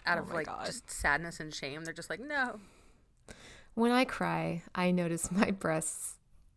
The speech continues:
Speaker 3: suction themselves into
Speaker 2: <laughs>
Speaker 3: themselves.
Speaker 2: It's just,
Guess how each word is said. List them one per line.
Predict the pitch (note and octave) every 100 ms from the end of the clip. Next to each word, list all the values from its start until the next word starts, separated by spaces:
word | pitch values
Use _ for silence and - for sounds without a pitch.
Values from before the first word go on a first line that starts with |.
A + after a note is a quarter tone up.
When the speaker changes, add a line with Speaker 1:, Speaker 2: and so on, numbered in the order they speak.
| _ - -
Speaker 3:
suction | - - A3+ A3+ - B3 G#3
themselves | G3+ G#3 G3 G#3+ F3+ F3+ G3 -
into | - F#3+ G3+ - F#3
Speaker 2:
<laughs> |
Speaker 3:
themselves. | F3+ E3 F3 - D3 D#3 E3 F#3 - - - - - -
Speaker 2:
It's | B3
just, | C#4+